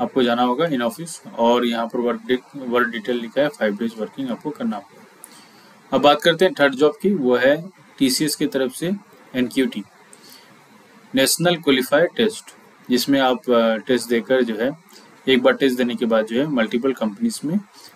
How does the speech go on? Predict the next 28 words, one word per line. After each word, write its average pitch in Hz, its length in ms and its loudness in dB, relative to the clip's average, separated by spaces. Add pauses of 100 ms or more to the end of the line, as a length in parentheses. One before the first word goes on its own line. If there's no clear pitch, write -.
टीसीएस 196 360 2
की 139 120 0
तरफ 113 240 -2
से 123 100 -4
जो 117 120 -4
है, 127 40 0
टीसीएस 131 460 -4
में 165 120 -4
भी 160 80 -2
apply 160 260 -2
कर 151 100 -2
सकते - 280 -6
हैं, 175 40 -2
साथ 127 180 0
ही 113 100 -6
साथ 127 180 0
other - 400 -2 (560)
multi 135 280 2
job, 131 380 0
अ, 113 240 2
multinational 123 580 -2
companies 107 440 -6
में 123 140 -2
भी 190 80 0
apply 127 340 2
कर 127 140 -2
सकते 107 300 -10
हैं। 101 80 -14